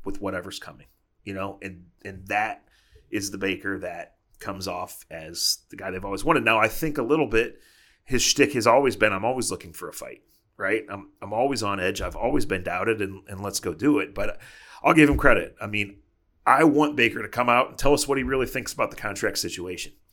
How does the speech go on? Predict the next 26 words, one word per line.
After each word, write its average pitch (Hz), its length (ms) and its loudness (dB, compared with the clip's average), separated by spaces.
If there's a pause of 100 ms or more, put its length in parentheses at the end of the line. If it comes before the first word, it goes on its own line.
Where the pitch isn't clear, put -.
(120)
He 82 80 -8
hasn't 95 260 -6
taken 104 240 -2
the 104 80 -8
bait, 117 380 -2 (200)
<coughs> - 460 -4
right? 143 320 4 (400)
I 131 140 10
want 139 300 4
Baker 135 240 6
to 120 40 -2
come 135 200 -2
out 131 120 6
and 110 100 -6
say, 147 400 6
"I 123 260 6 (680)
fully 139 480 6
embrace 120 540 2 (280)
all 131 280 8
of 113 60 -6
this 120 160 2
pressure, 117 440 10
and 113 80 2
I 113 120 4
know 123 360 6
that 117 180 -4